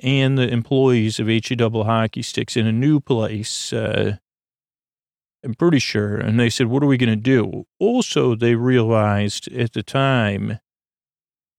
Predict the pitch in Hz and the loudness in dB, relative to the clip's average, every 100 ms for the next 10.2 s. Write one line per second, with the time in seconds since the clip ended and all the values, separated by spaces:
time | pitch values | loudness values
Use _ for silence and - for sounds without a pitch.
0 | _ 107 104 98 107 113 110 110 101 104 | _ -2 0 0 0 0 0 2 0 0
1 | 101 101 107 107 151 196 - 104 101 104 | 0 -2 -4 -2 -2 -2 -2 -4 -4 -6
2 | - 131 175 - 123 - 123 113 120 147 | -2 -2 0 0 -2 0 0 0 0 0
3 | 185 - 110 117 101 123 117 110 - 110 | -2 -4 -8 -8 -6 -2 0 0 0 -2
4 | 123 147 - 123 120 120 113 117 131 131 | 0 0 -2 -8 -2 0 2 2 2 2
5 | 120 104 95 95 107 104 - 104 101 104 | 2 0 -2 -4 -4 -6 -4 -4 -2 0
6 | 104 110 113 123 120 113 - 113 117 120 | 0 0 2 2 2 -2 -2 0 2 0
7 | 110 110 110 - 117 107 107 107 - _ | 2 2 2 0 0 0 0 -2 -6 _
8 | _ 117 113 120 113 113 110 110 - 113 | _ -8 -2 0 2 4 2 0 -6 -10
9 | 104 151 143 123 117 117 101 98 101 - | -2 0 2 2 2 2 0 -2 -8 -10
10 | - | -14